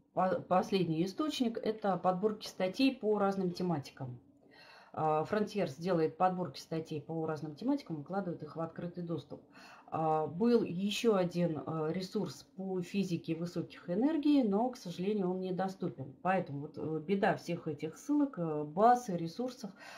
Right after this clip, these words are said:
э, в том, что, э, не все, э, периодически приходится их перепроверять.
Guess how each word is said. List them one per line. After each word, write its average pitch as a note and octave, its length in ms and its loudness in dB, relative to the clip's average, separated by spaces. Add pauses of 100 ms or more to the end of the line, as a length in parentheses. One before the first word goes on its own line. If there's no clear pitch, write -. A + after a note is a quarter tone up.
(200)
э, - 60 -6
в D#3 300 2
том, A#3+ 180 0
что, F3+ 960 -2 (280)
э, - 40 -12
не F#3 380 2
все, F3 260 -6
э, D#3+ 380 0
периодически G#3 540 0
приходится F#3 560 -2
их - 180 -6
перепроверять. F#3+ 840 0